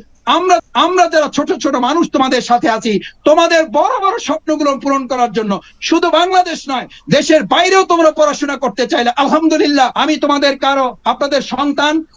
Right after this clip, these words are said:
কারো ছোট ভাই, কারো তোমাদের বন্ধু হিসেবে বলছি, আমি তোমাদের পাশে থেকে শুধু দেশের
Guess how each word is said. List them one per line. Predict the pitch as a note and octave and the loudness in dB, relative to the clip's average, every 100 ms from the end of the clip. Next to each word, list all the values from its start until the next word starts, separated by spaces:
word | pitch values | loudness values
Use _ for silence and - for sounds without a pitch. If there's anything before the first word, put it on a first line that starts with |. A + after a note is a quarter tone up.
| _ | _
কারো | A#3+ C#4+ D4 | -2 0 -2
ছোট | C4+ C#4 | -4 -2
ভাই, | D4 A#3 C#4+ E4 D#4+ _ _ | -2 0 0 -2 -6 _ _
কারো | D4 D#4+ E4+ - | -6 -4 -6 -6
তোমাদের | D#4+ D#4 D4+ C4+ | -2 -2 0 -2
বন্ধু | B3 G4 F#4+ F#4+ | -2 -4 -4 -6
হিসেবে | F4 - E4 - D4+ | -6 -6 -12 -10 -2
বলছি, | D4 D4 C#4 G3+ - - | -2 -2 -8 -10 -12 -6
আমি | B3 D4 | -4 -4
তোমাদের | C4+ C4+ B3 | -4 -2 -2
পাশে | B3 D#4 E4 | -2 -4 -4
থেকে | D4 C4+ C4 A3 - - | -4 -2 -2 -4 -10 -8
শুধু | - D#4+ D4+ | -2 0 0
দেশের | A3+ F4+ A#4+ | 0 -2 -2